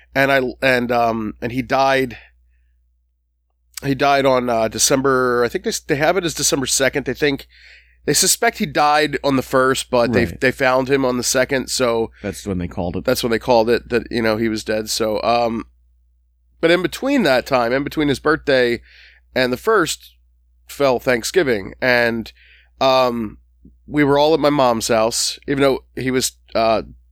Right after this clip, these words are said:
Speaker 1: divorced from my mom and she was remarried, that he would come up any, you know, he would come over anyway.
Speaker 2: Mm-hmm.
Speaker 1: And, uh, I saw him there. I had, I had a big argument with him on his birthday. And, uh,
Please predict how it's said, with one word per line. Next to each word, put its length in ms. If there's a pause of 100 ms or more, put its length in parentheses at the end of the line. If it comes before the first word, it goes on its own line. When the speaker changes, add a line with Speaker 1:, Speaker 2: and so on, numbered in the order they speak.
Speaker 1:
divorced 420
from 120
my 100
mom 440
and 100
she 100
was 140
remarried, 440 (500)
that 320
he 200
would 120
come 180
up 140
any, 200
you 80
know, 100
he 100
would 100
come 180
over 240
anyway. 380 (800)
Speaker 2:
Mm-hmm. 220 (480)
Speaker 1:
And, 240
uh, 260 (680)
I 100
saw 280
him 220
there. 260 (800)
I 80
had, 160
I 100
had 80
a 120 (440)
big 140
argument 340
with 120
him 140
on 80
his 120
birthday. 380 (800)
And, 440
uh, 400